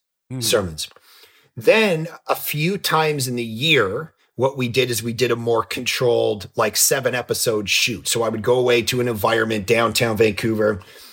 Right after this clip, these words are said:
Speaker 2: uh, Airbnb for two straight days. And we would shoot, like, kinda like a movie, two or three cameras,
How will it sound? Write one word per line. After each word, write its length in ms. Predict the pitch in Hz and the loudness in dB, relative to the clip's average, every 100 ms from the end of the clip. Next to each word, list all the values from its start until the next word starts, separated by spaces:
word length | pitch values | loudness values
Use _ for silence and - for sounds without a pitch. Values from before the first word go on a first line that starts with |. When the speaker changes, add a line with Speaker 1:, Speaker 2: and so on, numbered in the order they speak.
| - - _ - | -20 -20 _ -4
Speaker 2:
uh, 120 | 127 123 | 0 6
Airbnb 600 | 127 120 127 117 120 117 | 6 4 0 -2 -2 -4
for 140 | - | -6
two 260 | 107 - 143 | -2 -2 0
straight 440 | - - 127 110 | 0 0 0 0
days. 420 | 104 110 139 220 | -2 -2 0 -2
And 160 | - 117 | -2 -4
we 120 | 117 | -2
would 140 | 113 107 | 0 2
shoot, 380 | - 143 127 - _ | 4 4 0 -4 _
like, 380 | 107 113 98 - _ _ _ - | -4 -4 -4 -12 _ _ _ -4
kinda 240 | - 160 | 0 2
like 160 | 127 113 | 2 2
a 60 | 127 | 4
movie, 360 | 170 175 98 | 4 4 0
two 220 | 80 143 | -2 0
or 60 | 131 | 0
three 200 | - 131 | 0 -8
cameras, 760 | - 131 127 123 123 117 - | -6 -4 -2 0 0 0 -4